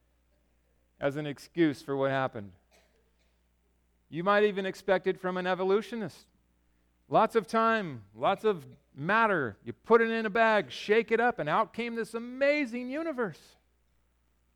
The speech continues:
But you don't expect this from the future high priest.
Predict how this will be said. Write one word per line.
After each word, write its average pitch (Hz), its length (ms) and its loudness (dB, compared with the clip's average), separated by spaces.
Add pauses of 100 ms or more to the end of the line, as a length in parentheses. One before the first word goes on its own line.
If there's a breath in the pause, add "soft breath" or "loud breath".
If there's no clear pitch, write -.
(560)
But 214 380 4
you 190 160 -4
don't 262 260 4
expect 233 440 -2
this 208 160 -8
from 214 140 -8
the 208 80 -6
future 180 280 -8
high 185 160 -6
priest. 285 460 -8